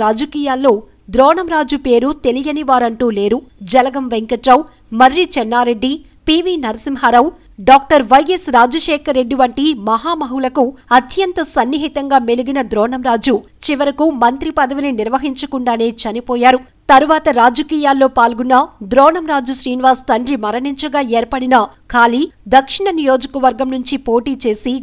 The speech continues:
గెలుపొందారు. అయితే రాష్ట్ర విభజన తర్వాత ఏర్పడ్డ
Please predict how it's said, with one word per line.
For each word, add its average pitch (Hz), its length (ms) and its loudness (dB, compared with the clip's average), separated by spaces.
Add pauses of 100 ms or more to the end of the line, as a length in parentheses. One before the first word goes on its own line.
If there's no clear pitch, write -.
గెలుపొందారు. 226 560 2 (240)
అయితే 247 240 0 (440)
రాష్ట్ర 392 360 4
విభజన 294 360 -4 (100)
తర్వాత 269 340 -2 (200)
ఏర్పడ్డ 247 300 -4